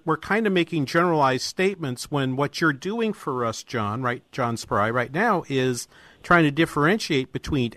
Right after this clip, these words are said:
age groups and between various health factors with comorbidities. But in fact, I think the governor has in fact kind of done that with the latest order,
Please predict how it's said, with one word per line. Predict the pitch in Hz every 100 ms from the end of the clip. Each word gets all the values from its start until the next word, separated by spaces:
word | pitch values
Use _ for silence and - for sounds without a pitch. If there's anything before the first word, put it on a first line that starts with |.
| -
age | 143 156 -
groups | 160 160 - - _
and | - 151 160 160
between | 151 - 165 160 165 147 _ - 147 _
various | 156 170 170 156
health | - 208 240
factors | - 127 107 - 120
with | 127 -
comorbidities. | 151 139 127 113 135 98 76 - - - - - _ - -
But | 180
in | 180
fact, | - 240 311 208
I |
think | - 180 -
the |
governor | 151 170 180 196 156
has | 165 170
in | 151
fact | - 151 - _ _ _ _ -
kind | - 202 214
of | 175 -
done | 175 240 285
that | 131 120
with | 139 139
the | 139
latest | 131 131 117 -
order, | 160 117 78